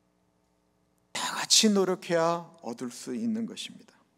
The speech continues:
그리고 그 천국을 만들려면 내가 갖고 있는 나의 생각도 내려놓아야 합니다.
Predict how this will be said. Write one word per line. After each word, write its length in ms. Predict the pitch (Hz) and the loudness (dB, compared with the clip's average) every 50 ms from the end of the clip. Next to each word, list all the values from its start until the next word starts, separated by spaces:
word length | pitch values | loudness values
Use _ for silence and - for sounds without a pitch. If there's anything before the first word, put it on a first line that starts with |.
| _ _ _ _ _ _ _ _ _ _ _ _ _ _ _ _ _ _ _ _ _ _ _ _ _ _ _ _ _ _ _ _ _ _ _ _ _ _ _ _ - _ _ _ _ | _ _ _ _ _ _ _ _ _ _ _ _ _ _ _ _ _ _ _ _ _ _ _ _ _ _ _ _ _ _ _ _ _ _ _ _ _ _ _ _ -20 _ _ _ _
그리고 400 | _ - 160 147 135 143 147 147 | _ -8 -6 -4 -4 -4 -4 -4
그 100 | - 165 | -4 -4
천국을 520 | - - - - 208 196 196 185 180 196 190 | -4 -4 -2 0 0 0 0 2 2 2 2
만들려면 880 | 185 170 170 160 165 160 165 156 160 160 170 170 165 170 160 120 123 | 2 0 0 -2 -2 0 0 -2 0 0 0 0 0 -2 -8 -10 -2
내가 320 | - 143 143 139 160 151 143 | 2 2 4 4 4 2 4
갖고 280 | 139 135 131 - 147 | 2 -4 -4 -2 -4
있는 460 | 139 131 135 135 135 135 127 127 120 107 | -4 -2 -2 -2 -2 -2 -4 -6 -6 0
나의 300 | - 123 127 147 156 151 | 2 4 4 4 2 0
생각도 540 | - 170 165 156 156 151 - - 170 165 160 | -2 -4 -4 -4 -4 -4 -4 -8 -8 -8 -6
내려놓아야 680 | 147 131 127 135 135 131 123 110 107 107 101 101 113 | -6 -6 -4 -4 -4 -4 -4 -4 -6 -8 -8 -10 -10
합니다. 340 | 107 92 117 107 - - - | -12 -12 -12 -14 -16 -16 -20